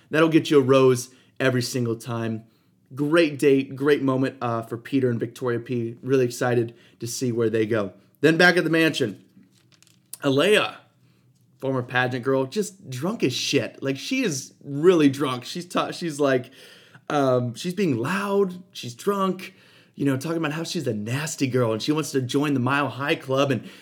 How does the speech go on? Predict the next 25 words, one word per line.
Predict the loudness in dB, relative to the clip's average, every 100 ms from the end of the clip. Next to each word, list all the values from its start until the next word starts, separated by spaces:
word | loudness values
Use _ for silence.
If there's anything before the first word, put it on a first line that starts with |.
| -12
just | -10 -10 -12 _
being | 2 4
dramatic | 2 -2 0 2 2
and | 0 -4
falling | -2 -2 0 2
all | 6
over | 6
the | 6
place. | 2 2 2
It, | -2 -4 _ -16
it | -2
was | 4 4 2 -8 -12 _ _ _ _ _ _ _ _ -6
not | -2
a | 0
bit | 2 2
ridiculous. | 4 2 2 2 2
It | 0
was | -2
totally | -4 -2 2 2
ridiculous, | 2 2 2 0 0
just | -4 -8
totally | -4 0 2
uncalled | 2 0 0 -2 0
for. | 2 2 0 -6 -20 -20 -12 0
Um, | 2 4 4 0 -4